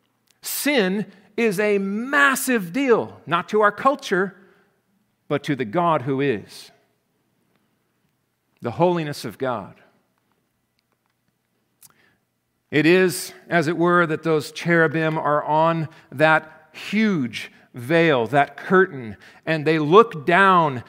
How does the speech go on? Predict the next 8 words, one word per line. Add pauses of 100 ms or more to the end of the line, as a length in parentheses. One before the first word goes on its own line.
(120)
as
if
to
say,
like
Gandalf,
right? (340)
"You